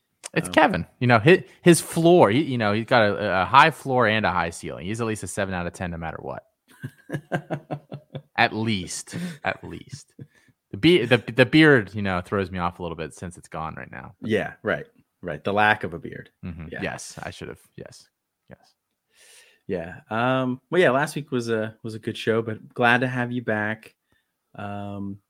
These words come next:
Speaker 2: week ten in the books. We're just gonna not talk about the Falcons and how that game went. Uh, we're also not gonna talk
Speaker 1: What about
Speaker 2: about
Speaker 1: the
Speaker 2: how
Speaker 1: one
Speaker 2: the
Speaker 1: that's on right now?
Speaker 2: uh,
Speaker 1: Yeah.
Speaker 2: yeah, I was just saying we're not gonna talk about that either.
Speaker 1: Okay.
Speaker 2: Um, any storyline from, from week ten you wanted to talk about?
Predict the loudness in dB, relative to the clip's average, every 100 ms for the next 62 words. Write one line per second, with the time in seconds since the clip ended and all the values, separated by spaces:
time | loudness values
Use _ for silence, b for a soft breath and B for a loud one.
0 | -4 0 0 -2 -2 2 4 2 0 -2
1 | -2 -2 -4 0 2 0 -6 -16 -18 b
2 | b b b b _ _ _ _ _ _
3 | -4 -2 0 0 0 0 -2 -8 _ -4
4 | -2 -4 -8 -12 -6 -6 -2 -4 -4 -4
5 | -4 -2 -4 -6 -8 -6 -6 -6 -8 -6
6 | -6 -6 -10 _ -12 -8 -8 -6 -6 -6
7 | -6 -6 -8 -10 -10 -10 -6 -2 -2 0
8 | 0 0 0 -2 -4 -4 -6 -8 -10 -8
9 | -4 -2 -4 -6 -8 -6 -4 -6 -8 -8
10 | -10 -8 -8 -6 -6 -4 -2 0 0 -4
11 | B -12 -4 0 2 2 -2 -6 -14 _
12 | _ _ -20 _ -2 0 2 2 4 0
13 | -2 -4 -4 -2 -4 -4 -4 -4 -4 -8
14 | -8 -6 -8 -4 -4 -4